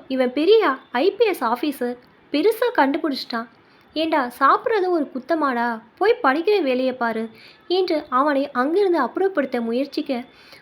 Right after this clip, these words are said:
அவனும் விடாது, "அப்பா, உங்க தங்கச்சி வெளியில சாப்பிட்றது மட்டும் இல்லாம வீட்லயே எனக்கு கொடுக்காம ஆர்டர் போட்டு சாப்பிடுது. இனிமே நீ அத்தைக்கு பாக்கெட் மணி எதுவும் கொடுக்கக்கூடாது" என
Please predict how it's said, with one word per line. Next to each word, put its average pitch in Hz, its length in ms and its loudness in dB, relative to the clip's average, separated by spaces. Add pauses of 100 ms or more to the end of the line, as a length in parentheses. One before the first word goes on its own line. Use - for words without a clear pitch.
அவனும் 440 380 4
விடாது, 311 340 2
"அப்பா, 294 300 0 (420)
உங்க 349 200 2
தங்கச்சி 349 440 0 (200)
வெளியில 381 360 4
சாப்பிட்றது 277 500 0
மட்டும் 247 340 -2
இல்லாம 233 440 -4 (320)
வீட்லயே 427 460 4
எனக்கு 302 320 0 (120)
கொடுக்காம 262 500 0 (140)
ஆர்டர் 381 340 4
போட்டு 302 220 -2
சாப்பிடுது. 240 500 -4 (520)
இனிமே 453 340 4
நீ 381 120 2 (460)
அத்தைக்கு 349 440 2
பாக்கெட் 359 440 -2
மணி 311 160 0
எதுவும் 254 240 0
கொடுக்கக்கூடாது" 277 680 0
என 233 220 -4